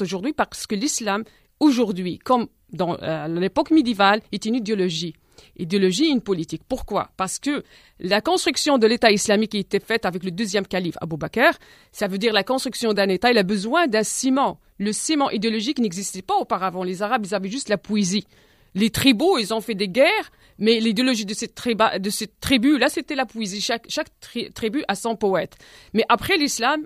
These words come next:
il y avait le, le Coran, il y avait la re-, le Coran. Il y avait même pas le hadith, parce que le hadith va être fait, euh, et écrit pen-, le huitième siècle. Ça veut dire cent vingt ans après la mort du prophète. Et après sa mort de, la pro-, la mort du prophète, il y avait toute une guerre,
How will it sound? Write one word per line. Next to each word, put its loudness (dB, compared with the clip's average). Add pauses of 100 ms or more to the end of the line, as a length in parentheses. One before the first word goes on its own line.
(120)
il -6
y 0
avait 0
le, 6
le 4
Coran, 2
il -4
y 0
avait 0
la 2
re-, -4
le 2
Coran. -4 (280)
Il -2
y 4
avait 0
même 0
pas 4
le 2
hadith, -2
parce -4
que -6
le -4
hadith -8
va -4
être -10
fait, -6 (360)
euh, -2
et 6
écrit 0 (460)
pen-, 0 (100)
le 4
huitième 2
siècle. -2
Ça -6
veut -10
dire -2 (220)
cent 0
vingt -2 (520)
ans 0
après -4
la 0
mort 0
du -10
prophète. -4 (220)
Et -8
après -2
sa 2
mort 2
de, -6
la 0
pro-, -4
la 4
mort -2
du -4
prophète, -4
il -2
y 0
avait -2
toute -8
une 2
guerre, 4